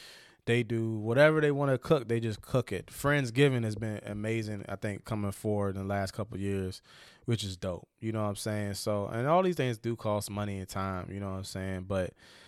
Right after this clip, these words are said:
I think these are other options, right, that can help alleviate some of the holiday grief. If I don't wanna get a, get a, get accustomed and, you know, get around with the family 'cause it's too hard,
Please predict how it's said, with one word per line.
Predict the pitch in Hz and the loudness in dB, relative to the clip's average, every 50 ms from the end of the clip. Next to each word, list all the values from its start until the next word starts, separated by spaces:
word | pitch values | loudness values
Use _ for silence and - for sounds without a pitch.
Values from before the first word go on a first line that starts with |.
| - - - - _ - | -20 -20 -20 -8 _ 4
I | 110 127 | 4 4
think | 127 - 143 139 131 123 - - - _ - | 6 6 4 4 4 2 -2 -6 -16 _ -10
these | 120 113 123 127 127 117 117 | -2 2 4 4 4 4 4
are | 110 107 - - | 4 4 4 4
other | 120 117 113 110 98 - | 4 4 4 4 2 4
options, | 104 107 107 107 - - - 92 - - - - - - | 4 4 4 2 0 -4 -8 -8 -10 -12 -14 -14 -6 -2
right, | 104 101 101 98 - - _ _ | 0 0 0 0 -4 -8 _ _
that | - 107 104 - | -4 -4 -4 -2
can | - 101 95 | -4 -6 -4
help | 95 101 120 117 107 98 - - _ _ _ _ _ _ _ _ _ _ _ _ _ _ _ _ _ _ _ _ _ - - | -2 0 2 2 2 0 -2 -8 _ _ _ _ _ _ _ _ _ _ _ _ _ _ _ _ _ _ _ _ _ -4 -2
alleviate | 120 113 107 120 120 117 113 110 110 104 | 0 2 2 4 4 4 4 4 2 2
some | - - 107 104 104 | 0 -2 -2 -2 0
of | |
the | 98 95 | -2 0
holiday | 101 104 104 101 98 95 90 87 | 0 2 2 2 0 -2 -4 -8
grief. | - - 92 87 - - | -6 -6 -6 -6 -6 -8
If | - - 101 | -6 -2 0
I | 98 101 | 2 4
don't | 107 120 127 127 | 4 4 4 4
wanna | 127 120 117 110 | 4 2 2 2
get | 117 117 117 | 2 4 4
a, | 110 107 - _ 120 | 2 0 -2 _ 2
get | 120 113 110 | 4 4 4
a, | 107 - - _ - | 4 2 -2 _ -2
get | 113 113 107 | 0 0 0
accustomed | 104 - - 120 110 - - 117 107 101 | 0 0 0 0 0 0 0 -4 -4 -2
and, | 98 95 95 90 92 - | -4 -4 -6 -8 -8 -6
you | 95 | -6
know, | 95 95 | -4 -2
get | 95 113 110 107 | -2 0 0 2
around | 107 110 107 101 | 2 0 0 -2
with | 92 | -2
the | 98 | -4
family | - - - 113 110 110 107 104 104 104 101 | -6 -2 0 0 2 2 0 0 0 -2 -2
'cause | - 107 98 | -2 -4 -4
it's | 92 - | -4 -4
too | - - 120 107 | -2 -2 0 0
hard, | 98 107 104 104 101 101 101 98 95 - | 2 2 4 4 4 4 4 2 0 -2